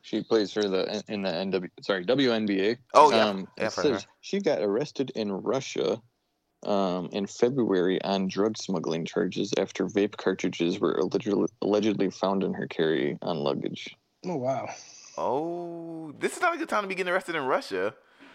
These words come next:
Speaker 1: These
Speaker 3: Yeah.
Speaker 1: charges could be punishable for up to
Speaker 3: Well, I
Speaker 1: ten
Speaker 3: mean,
Speaker 1: years in
Speaker 3: it'd be
Speaker 1: prison.
Speaker 3: worse if she was arrested in Ukraine.
Speaker 2: <laughs> I mean, that's not, uh, not, that's not funny. I'm la-, not laughing.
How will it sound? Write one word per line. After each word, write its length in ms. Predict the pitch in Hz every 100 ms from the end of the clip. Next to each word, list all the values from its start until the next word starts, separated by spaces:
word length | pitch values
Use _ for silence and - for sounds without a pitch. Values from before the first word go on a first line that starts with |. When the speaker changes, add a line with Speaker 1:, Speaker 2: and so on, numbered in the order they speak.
| - -
Speaker 1:
These 260 | 107 131
Speaker 3:
Yeah. 80 | 147
Speaker 1:
charges 500 | 156 117 123 139 123
could 240 | - 117 101
be 140 | 107
punishable 600 | - 113 113 120 113 107
for 140 | -
up 80 | 104
to 60 | 240
Speaker 3:
Well, 100 | 247
I 20 |
Speaker 1:
ten 80 | 247
Speaker 3:
mean, 100 | 226
Speaker 1:
years 160 | 208 185
in 100 | 196
Speaker 3:
it'd 100 | -
be 80 | 190
Speaker 1:
prison. 220 | 180 175
Speaker 3:
worse 240 | 196 208
if 80 | 175
she 100 | 175
was 100 | 151
arrested 280 | 147 165 165
in 80 | 147
Ukraine. 420 | 131 165 175 147 - _ _ _ _ -
Speaker 2:
<laughs> 20 |
I 1040 | 127 - - 262 - 247 - - 226 - 151
mean, 260 | 123 117 123 - -
that's 160 | 202
not, 160 | 151 131 - _ _
uh, 80 | 101 - - _ _ _ - - _ _ - - - -
not, 260 | 160 185
that's 220 | 143 156 165
not 260 | 170 -
funny. 340 | - 131 98 -
I'm 160 | 107 127
la-, 160 | 131 131 -
not 300 | 120 131 92
laughing. 500 | 110 120 120 127 123